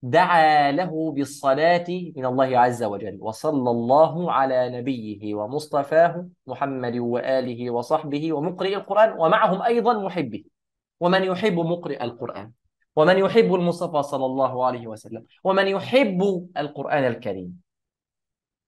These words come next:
دائمًا اجعلوا في قلبكم شيئًا للقرآن الكريم، دائمًا اجعلوا في قلبكم شيئًا للقرآن الكريم. وبعد، إن هذه مقدمة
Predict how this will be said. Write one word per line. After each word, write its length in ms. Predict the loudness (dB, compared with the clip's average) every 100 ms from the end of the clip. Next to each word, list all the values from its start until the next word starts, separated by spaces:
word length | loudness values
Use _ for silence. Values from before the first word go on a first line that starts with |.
| _ _ _ _
دائمًا 340 | 2 2 2 2
اجعلوا 400 | 2 2 0 -2
في 160 | -4
قلبكم 540 | 0 0 0 -4 -6 -2
شيئًا 300 | 0 0 0
للقرآن 520 | -2 -4 -2 -2 -2
الكريم، 480 | -4 -4 -6 -10 -16 _ _ _ _ _ _ _ _ _ _
دائمًا 280 | -8 -4 -2
اجعلوا 520 | -2 -2 0 0 0
في 160 | -6 -6
قلبكم 480 | -2 -2 -2 -6 -8
شيئًا 260 | -6 -6
للقرآن 480 | -6 -10 -12 -10 -8
الكريم. 320 | -10 -14 -20 _ _ _ _ _ _ _ _
وبعد، 800 | 2 4 6 6 4 2 -2 -4 _ _ _ _ -6
إن 280 | -4 0 2
هذه 760 | 4 4 4 2 -6 -6 -4
مقدمة 840 | -4 0 0 0 -2 -2 -2 -6